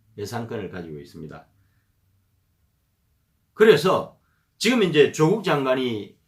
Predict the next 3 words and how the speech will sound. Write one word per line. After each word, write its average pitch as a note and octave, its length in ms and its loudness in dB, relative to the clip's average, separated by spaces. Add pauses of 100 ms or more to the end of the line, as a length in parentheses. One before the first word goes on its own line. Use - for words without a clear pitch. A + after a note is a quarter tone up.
사퇴를 D3 520 -2
해가지고 G2+ 580 -6 (1200)
장관이 E3 1080 2